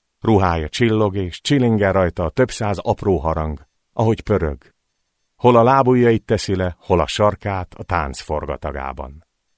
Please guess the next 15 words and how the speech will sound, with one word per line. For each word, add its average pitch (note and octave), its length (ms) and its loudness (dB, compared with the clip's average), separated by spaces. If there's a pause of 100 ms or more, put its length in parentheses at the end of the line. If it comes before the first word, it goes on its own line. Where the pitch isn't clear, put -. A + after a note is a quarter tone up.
(320)
Tenesis C3 580 2
a G#2+ 80 4
nővérét E2+ 600 2
utánozza. D2 720 -6 (160)
Pörög, C3+ 400 0
csilingel, F#2 720 -4
táncol, D2 720 -6 (280)
tapsol, A2 640 0
nevet F#2 680 -2
és C#3+ 240 -4
nyer. D2 380 -6 (1800)
A G#2+ 120 0
köhögése D#2+ 640 0
ébreszti D2 440 -10
fel. C#2 400 -16